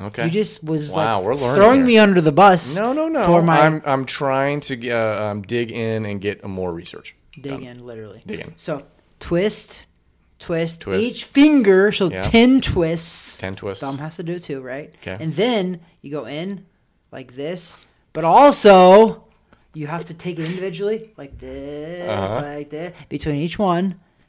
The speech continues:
Speaker 2: It does. It takes a little time. But also, listen, I deal with a lot of people in the
Speaker 1: I know
Speaker 2: gym.
Speaker 1: you do.
Speaker 2: So
Speaker 1: Yes, I
Speaker 2: I'm
Speaker 1: know.
Speaker 2: touching stuff all the time.
Speaker 1: Boxing
Speaker 2: So
Speaker 1: is
Speaker 2: after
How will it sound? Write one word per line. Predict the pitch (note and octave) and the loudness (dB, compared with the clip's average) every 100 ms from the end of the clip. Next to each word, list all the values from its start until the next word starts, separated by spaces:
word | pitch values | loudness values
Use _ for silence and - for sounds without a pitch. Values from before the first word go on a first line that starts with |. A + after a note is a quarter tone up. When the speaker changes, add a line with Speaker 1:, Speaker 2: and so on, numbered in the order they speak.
| _ | _
Speaker 2:
It | E3+ D#3+ | -8 0
does. | G3+ E3 | 0 0
It | D#3 | -8
takes | E3+ F3+ | -12 -10
a | |
little | F#3 F3 | -12 -10
time. | F3 C3 _ _ - | -12 -12 _ _ -10
But | D#3+ - C#3+ | -8 -6 -2
also, | F#3+ G#3 C#3+ B2 - _ _ _ _ _ | 0 0 -4 -8 -12 _ _ _ _ _
listen, | A#3 - A#2+ - - - F3+ | -14 -12 -12 -14 -20 -14 -10
I | G#3+ | -6
deal | C4+ | -6
with | G#3+ F#3+ | -6 -6
a | |
lot | E3+ F3 | -4 -4
of | |
people | D#3+ C3+ A2+ B2+ - | -6 -8 -12 -20 -12
in | C#3 | -6
the | |
Speaker 1:
I | E3+ | -4
know | - | -2
Speaker 2:
gym. | C4 | -4
Speaker 1:
you | B3+ | -6
do. | D#3 G2+ | -6 -6
Speaker 2:
So | A#2 | -6
Speaker 1:
Yes, | F#3 A3 D#3+ - - | -6 -2 -2 -4 -14
I | - | -4
Speaker 2:
I'm | F#3 | -2
Speaker 1:
know. | F#3+ | -2
Speaker 2:
touching | A3 A3 G#3 A3 G#3+ | -2 -2 -2 -6 -8
stuff | - G#3 E3+ | -4 -6 -6
all | - F3+ | -2 -2
the | F#3+ | -2
time. | E3 D3 B2 C3+ | -6 -10 -10 -6
Speaker 1:
Boxing | D3+ - | -4 0
Speaker 2:
So | |
Speaker 1:
is | E3 D#3+ | 0 2
Speaker 2:
after | D#3 | 2